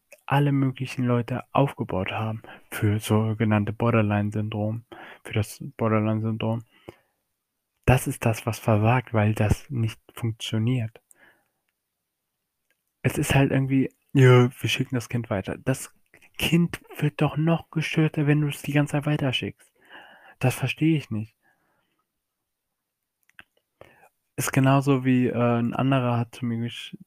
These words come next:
meinte zu mir, dass Systemspringer wär-, Systemsch-, blah, sorry, Systemspringer werden Opfer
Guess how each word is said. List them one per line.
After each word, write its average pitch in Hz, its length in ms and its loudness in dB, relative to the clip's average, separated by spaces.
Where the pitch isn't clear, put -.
meinte 120 320 -2
zu - 160 -12
mir, 117 220 -4
dass 113 300 -2
Systemspringer 120 1120 -2
wär-, 117 280 -2
Systemsch-, 127 760 0
blah, - 500 0
sorry, 107 500 -2
Systemspringer 123 800 0
werden 120 200 2
Opfer 123 460 0